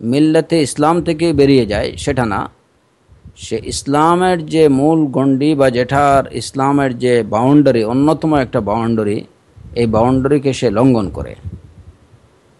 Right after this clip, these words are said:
সেই বাউন্ডারিটা হচ্ছে আল্লাহর আনুগত্য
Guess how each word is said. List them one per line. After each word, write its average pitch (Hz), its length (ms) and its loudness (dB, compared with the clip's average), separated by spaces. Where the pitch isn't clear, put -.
সেই 139 220 0
বাউন্ডারিটা 156 640 2
হচ্ছে 180 440 -2
আল্লাহর 120 340 0
আনুগত্য 143 760 0